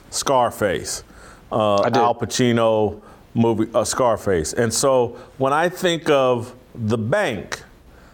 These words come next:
Speaker 1: where s-, Tony Montana was taking all of his money, the bank where the money gets laundered is social media, and particularly
Speaker 2: Mm.
Speaker 1: Twitter. That's where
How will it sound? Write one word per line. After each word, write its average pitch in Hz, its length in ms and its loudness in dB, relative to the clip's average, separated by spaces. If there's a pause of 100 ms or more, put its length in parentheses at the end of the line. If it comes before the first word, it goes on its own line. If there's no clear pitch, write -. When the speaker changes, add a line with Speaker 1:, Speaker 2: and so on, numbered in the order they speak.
(120)
Speaker 1:
where 127 240 2
s-, - 160 -2 (580)
Tony 151 260 0
Montana 143 560 0
was 127 120 0
taking 135 240 0
all 131 240 4
of 123 100 -2
his 120 180 2
money, 117 440 0 (500)
the 135 120 -2
bank 175 640 -2 (340)
where 131 220 2
the 120 100 0
money 147 260 0
gets 123 260 0
laundered 120 720 0 (120)
is 131 140 0
social 143 420 0
media, 175 500 0 (380)
and 123 180 0
particularly 139 560 0
Speaker 2:
Mm. 151 40 -14
Speaker 1:
Twitter. 185 460 0 (360)
That's 147 340 0
where 156 480 4